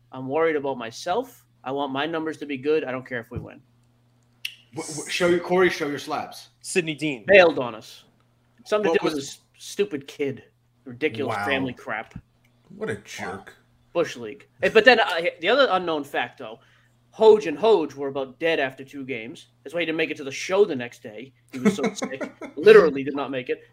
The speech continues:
Speaker 1: I
Speaker 2: You didn't
Speaker 1: played
Speaker 2: make it
Speaker 1: all
Speaker 2: to the
Speaker 1: night.
Speaker 2: show on Thursday?
Speaker 1: No. Well, I don't know if he came Friday either. He was horribly sick. He got, like, heat stroke.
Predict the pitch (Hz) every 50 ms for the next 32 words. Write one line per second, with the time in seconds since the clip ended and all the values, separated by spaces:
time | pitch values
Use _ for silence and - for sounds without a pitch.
0 | _ _ - - 190 190 180 190 226 214 202 196 185 180 - 180 170 - - 180
1 | 180 185 185 180 160 151 170 170 - 254 277 269 - - _ _ _ _ _ _
2 | _ - 233 - - - - - - 175 175 202 233 269 240 208 196 202 202 185
3 | 160 156 - 147 143 156 - 170 - - 156 139 143 139 135 135 - 190 254 247
4 | - 160 147 - - - - 147 165 151 160 147 - 269 294 - - - - 95
5 | - - -